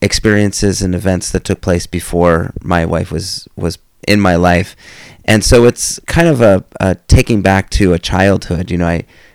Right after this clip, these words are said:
I first discovered or first heard of Stone Temple Pilots, uh, when a lot of you did back in, um, nineteen ninety-two when I was just sixteen years old. And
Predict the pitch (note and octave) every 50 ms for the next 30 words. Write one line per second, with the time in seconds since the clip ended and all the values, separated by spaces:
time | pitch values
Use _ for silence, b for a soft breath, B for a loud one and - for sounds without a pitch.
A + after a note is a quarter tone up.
0 | B B - - - - G#2+ F#2+ - - - - - - G2+ F#2+ F2+ F#2 F2+ D#2+
1 | D#2+ E2 - - - F#2 G2 - - - G#2+ G2 G2 F#2 F#2+ - - - G#2 F2
2 | F2+ - F#2+ F2+ E2+ - - F2+ F2+ F2+ F2 - - - - - - D2 D#2 D#2+
3 | D#2 D2 C#2 F#2 F#2 F2 E2+ D#2+ E2 F2+ G#2 G#2 G2+ F#2 F#2+ F#2 F2 - F2+ F2
4 | - F2 F2 G2 - F2+ E2 - - B B B B B B B B - - F#2
5 | F2+ F2 - - G2+ G2 F#2 - - G2+ F2+ F2 F2 E2+ F2 F2+ - - - C#3+
6 | C#3 A#2+ G#2+ G2+ F#2+ F#2+ F#2 F#2 - - G2 F2+ - - - - - G2+ - -
7 | - - F#2 F2 E2+ E2+ E2+ E2+ G2+ G#2+ G#2 G2 F2+ - - B B B B B
8 | B B B _ G#2 G#2+ G2+ G2+ G2+ G2+ G2+ F#2+